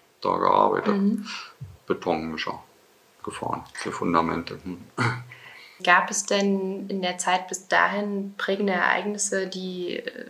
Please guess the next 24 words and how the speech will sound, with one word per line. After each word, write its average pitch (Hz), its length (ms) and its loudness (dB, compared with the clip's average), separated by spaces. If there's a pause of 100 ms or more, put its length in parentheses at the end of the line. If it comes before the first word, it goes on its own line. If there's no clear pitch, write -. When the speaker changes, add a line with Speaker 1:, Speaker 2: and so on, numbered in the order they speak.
(120)
Speaker 2:
ähm, 175 420 -10
deine 170 280 -2
Einstellung 214 920 2
zu 202 140 -2
dem 190 240 -2
ganzen 185 300 -2
politischen 185 440 -2
System 185 400 -2
beeinflusst - 580 -2
haben? 302 160 -4 (300)
Speaker 1:
Ja, 107 560 10
wir 98 500 6
waren 120 640 10
in 110 160 4
Wilhelmsruhe 123 1200 6 (180)
so 107 240 0
eine 107 160 6
Clique, 135 680 8 (520)
die 104 160 4
sich 107 500 8 (260)
immer 101 240 10
wieder 101 240 10
getroffen 101 560 6
haben, 101 720 8